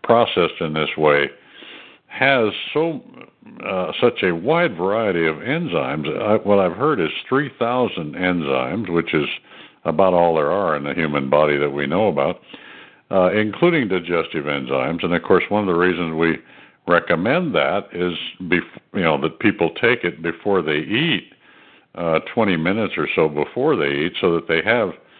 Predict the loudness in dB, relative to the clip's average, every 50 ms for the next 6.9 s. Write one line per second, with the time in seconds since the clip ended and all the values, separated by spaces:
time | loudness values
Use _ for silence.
0 | -20 -20 -20 -20 -20 _ _ _ _ -6 -4 -4 0 2 0 0 2 0 0 0
1 | 0 -2 -4 -4 -2 -2 -2 -2 -2 0 0 0 0 0 -2 -4 -4 -4 -2 0
2 | 0 0 0 -2 -4 0 2 2 4 4 4 2 0 -2 -6 -12 -18 _ _ -20
3 | _ _ _ _ _ -6 0 2 2 2 2 2 0 -2 -2 -4 -2 -2 -2 -2
4 | 0 0 2 2 0 0 -2 -4 -4 -4 -6 -6 -10 -12 -12 -8 -2 -2 -2 -2
5 | -4 -10 -12 -10 -10 -6 -2 -2 0 0 0 0 2 0 0 0 0 -4 -2 0
6 | 0 0 0 -2 -2 0 0 0 2 0 -2 -4 -4 -4 -4 -4 -6 -8